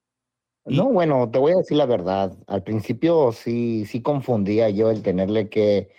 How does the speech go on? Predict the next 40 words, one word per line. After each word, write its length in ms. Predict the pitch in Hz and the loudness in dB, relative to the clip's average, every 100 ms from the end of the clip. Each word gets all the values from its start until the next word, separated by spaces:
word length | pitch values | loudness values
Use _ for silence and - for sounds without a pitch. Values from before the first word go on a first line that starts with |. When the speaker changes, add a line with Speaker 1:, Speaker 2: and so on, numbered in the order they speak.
| _ _ _ - | _ _ _ -6
Speaker 2:
pedir 400 | 90 90 113 120 | -2 0 0 0
permiso 640 | 139 131 143 143 - 170 | 0 2 2 0 0 0
al 240 | 113 98 | 0 -2
tenerle 440 | 104 95 95 104 101 | -2 -2 -2 -2 -2
que 120 | 113 | -2
avisar 440 | 98 90 - 90 | 0 -2 -4 -2
las 180 | 120 127 | -2 -2
cosas. 380 | - 139 170 185 | -2 -2 -2 -4
Speaker 1:
Sí. 360 | 151 120 107 101 92 _ - | -4 -6 -6 -8 -18 _ -2
Speaker 2:
Pero, 880 | 120 120 117 113 113 107 104 95 95 _ _ _ _ _ - - | 0 2 0 -2 -2 -2 -2 -4 -8 _ _ _ _ _ -20 -4
pues, 300 | 131 123 - | -2 -2 -2
es, 320 | 131 127 - | -2 -2 -6
eso 320 | - 131 - 156 | -4 -4 -2 -2
fue 200 | 151 143 | 0 2
de 340 | 156 147 131 | 2 2 2
algo 300 | 120 120 139 | 0 0 -4
que 200 | 139 135 | -2 -2
yo 140 | 117 117 | -2 0
lo 320 | 131 135 123 | 2 2 2
veía 500 | 113 107 120 131 120 | 0 0 0 0 0
así 200 | 110 - | -4 -6
normal. 480 | 127 117 127 127 113 | -4 -4 -2 -2 -4
Dije, 540 | 120 - 110 - 151 | -6 -2 0 0 0
"Eh, 40 | 196 | 2
voy 180 | 165 165 | 2 2
a 40 | |
hacer", 160 | 160 135 | 0 0
y 60 | |
ya 100 | 110 | 0
ella 120 | 107 120 | 0 0
me 140 | 117 | 0
dice, 360 | 110 110 104 - _ _ _ - | -2 -2 -2 -4 _ _ _ -4
"No 100 | 123 | 0
me 100 | 143 | 0
tienes 280 | 143 147 139 | 0 0 0
que 100 | 143 | -2
pedir 300 | 139 135 131 | 0 -2 0
permiso, 420 | 127 104 117 110 | -2 0 -4 -4
solo 220 | 101 120 | -2 0
avísame". 540 | 123 123 135 98 76 | 0 -2 -4 -4 -6